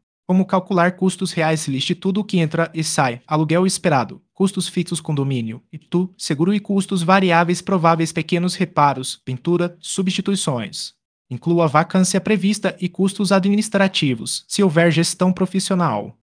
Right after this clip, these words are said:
Compare com a renda total para verificar a margem. Use uma planilha simples com colunas, entrada, fixos, variáveis e reserva. Preencha mensalmente com números reais para ver se o rendimento cobre custos e qual é a margem de lucro.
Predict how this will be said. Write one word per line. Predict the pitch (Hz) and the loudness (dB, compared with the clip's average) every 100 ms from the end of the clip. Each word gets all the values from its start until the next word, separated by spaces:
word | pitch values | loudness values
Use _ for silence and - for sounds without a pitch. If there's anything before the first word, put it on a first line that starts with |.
| _ | _
Compare | 202 196 156 139 | -4 2 2 2
com | 165 | -2
a | 156 | -2
renda | 147 143 | 0 -2
total | 143 165 - 139 | -2 -4 -2 0
para | 165 170 | 0 0
verificar | 190 190 196 175 | -2 -4 -2 0
a | 175 | 2
margem. | 135 120 113 113 _ _ _ | 0 -2 -8 -14 _ _ _
Use | 196 208 | 0 4
uma | 196 | 4
planilha | 180 202 175 175 190 | 4 4 4 4 2
simples | - 180 190 190 | 2 2 2 -2
com | 196 196 | -2 0
colunas, | 214 151 131 123 - - | 0 0 0 -4 -6 -6
entrada, | 139 151 139 135 147 - | -4 2 2 2 -4 -6
fixos, | - 151 - 151 - - | -4 -4 -2 -8 -8 -2
variáveis | 143 147 147 156 160 - | 2 4 4 2 -2 -2
e | 151 | 2
reserva. | 170 147 127 110 101 98 _ _ _ - | 2 2 0 -2 -6 -14 _ _ _ -4
Preencha | 127 151 | -2 0
mensalmente | 180 185 190 180 170 170 190 | 0 0 0 0 2 0 -2
com | 190 | 0
números | 175 185 202 185 | 2 2 2 0
reais | - 170 180 185 | 0 2 2 0
para | 196 175 | 0 0
ver | 139 160 | 2 0
se | 165 160 | 0 0
o | |
rendimento | 139 170 175 147 156 185 | 2 2 0 0 0 -2
cobre | 180 170 160 160 | -2 0 0 -2
custos | 175 175 - 170 - | 0 -2 -2 -6 -4
e | 175 | -6
qual | 180 180 180 160 | 0 2 2 2
é | |
a | 147 | 2
margem | 139 165 160 | 2 2 2
de | 160 | 0
lucro. | 143 120 - - | -2 -4 -8 -18